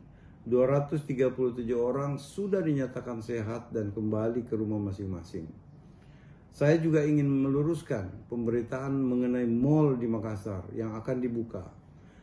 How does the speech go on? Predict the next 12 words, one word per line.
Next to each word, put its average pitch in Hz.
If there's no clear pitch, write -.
Hal 135
ini 170
masih 170
dalam 147
kajian 120
dan 117
belum 120
ada 135
keputusan 107
konkret, 113
apalagi 104
Makassar 101